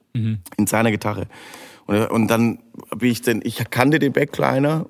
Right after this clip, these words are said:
Speaker 2: und dann bin ich dahin und dann hab ich den angequatscht. Ich durfte die Gitarre, äh, bin ich ja jetzt nicht großartig rangekommen, aber ich hab, hat er mir erzählt, dass es halt ein Prototyp ist, so L R Becks. Und dann bin ich natürlich zu Lakewood gelatscht und sag, „Leute, wir müssen da,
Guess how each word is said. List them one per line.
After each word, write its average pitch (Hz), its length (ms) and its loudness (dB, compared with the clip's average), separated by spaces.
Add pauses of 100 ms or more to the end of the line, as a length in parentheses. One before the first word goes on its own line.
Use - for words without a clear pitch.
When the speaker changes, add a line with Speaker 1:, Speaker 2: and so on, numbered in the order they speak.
Speaker 2:
und 123 100 2
dann 120 180 2
bin 131 100 2
ich 120 100 -2
dahin 123 300 2
und 131 140 0
dann 117 260 2
hab - 460 -20
ich - 60 -18
den 123 140 2
angequatscht. 127 540 0
Ich 117 60 -2
durfte 120 240 0
die 110 40 2
Gitarre, 110 300 0
äh, - 500 0 (100)
bin 117 100 0
ich 107 60 -2
ja 117 80 4
jetzt 101 120 0
nicht 107 160 -2
großartig 117 400 2
rangekommen, 131 540 0
aber - 240 0
ich 107 140 -6
hab, 113 200 -2 (360)
hat - 100 -2
er 120 80 4
mir 123 100 4
erzählt, 127 380 2
dass 117 140 0
es 113 60 -4
halt 110 140 2
ein 101 60 -2
Prototyp 135 440 -4
ist, 135 200 -2
so 120 240 -2
L - 260 0
R 110 80 2
Becks. - 300 -4 (480)
Und - 80 -2
dann 107 100 4
bin 123 120 4
ich 131 60 4
natürlich 127 300 2
zu 117 120 -2
Lakewood 110 340 0
gelatscht 131 340 0
und 123 60 -2
sag, 117 120 2
„Leute, 113 300 2 (360)
wir 107 200 2
müssen 120 300 2
da, 117 320 0